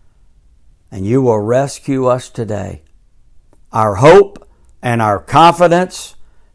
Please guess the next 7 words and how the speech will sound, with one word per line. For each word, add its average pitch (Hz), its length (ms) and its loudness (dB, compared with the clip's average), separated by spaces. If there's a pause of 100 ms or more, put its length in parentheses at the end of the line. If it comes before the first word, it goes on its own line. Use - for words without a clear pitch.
(100)
is 104 240 -6
in 120 220 0
you. 101 400 -4 (1040)
In 107 240 -6
Jesus' 113 580 -4
name, 92 440 -8 (840)
amen. 107 1500 -6